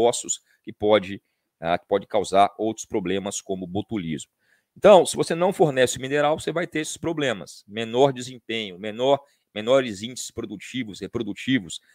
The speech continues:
menor taxa de fertilidade. Então, a deficiência de minerais gera isso aqui: animais magros, com baixa escória corporal, menor produção de leite, menor taxa de fertilidade. Tudo isso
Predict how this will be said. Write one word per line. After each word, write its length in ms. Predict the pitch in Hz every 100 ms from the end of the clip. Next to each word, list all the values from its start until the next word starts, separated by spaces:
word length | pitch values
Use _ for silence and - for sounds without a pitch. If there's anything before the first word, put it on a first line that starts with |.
| _ 101
menor 240 | 110 131
taxa 200 | 120 -
de 80 | -
fertilidade. 800 | 107 - 101 78 98 127 87 73 _ _ _ _
Então, 140 | - 131
a 60 |
deficiência 540 | 135 143 160 - 160 139
de 60 |
minerais 420 | 139 131 123 139 110
gera 200 | 127 139
isso 160 | -
aqui: 220 | 151 135
animais 360 | 120 113 123 117
magros, 440 | 104 123 113 -
com 140 | - 101
baixa 260 | 107 123
escória 280 | - - 110
corporal, 600 | - 104 87 92 120 92 - _ -
menor 220 | 104 131
produção 340 | 127 107 -
de 100 | 101
leite, 440 | 80 101 127 - 95
menor 180 | 98 107
taxa 220 | - -
de 80 | -
fertilidade. 720 | 95 - 85 78 110 104 - _ _ _
Tudo 260 | - 170 160
isso 460 | 139 156 - 170